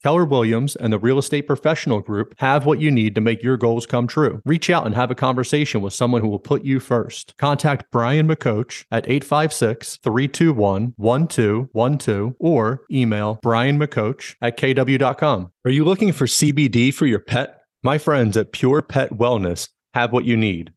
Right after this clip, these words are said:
They use the highest quality ingredients. While other companies may use synthetic oils in their C B D, Pure Pet Wellness uses organic ingredients, organically grown hemp, organic coconut oil,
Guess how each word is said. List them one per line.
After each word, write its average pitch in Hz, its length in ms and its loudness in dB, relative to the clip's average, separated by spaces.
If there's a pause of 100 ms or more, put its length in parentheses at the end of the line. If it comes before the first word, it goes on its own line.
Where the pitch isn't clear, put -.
(160)
They 127 80 2
use 135 200 2
the 110 100 -2
highest 139 440 -2
quality 151 400 0
ingredients. 107 720 -6 (220)
While 131 200 2
other 165 160 2
companies 139 460 0
may 117 140 2
use 127 260 0
synthetic 123 540 0
oils 107 340 0
in 107 80 -6
their 104 100 -4
C 127 220 -2
B 120 160 2
D, 110 380 0 (240)
Pure 151 240 2
Pet - 360 -2
Wellness 107 600 -2
uses 113 340 0
organic 113 540 0
ingredients, 104 720 -4 (200)
organically 127 560 2
grown 143 320 2
hemp, 113 380 -4 (260)
organic 117 460 0
coconut 123 420 0
oil, 92 440 -4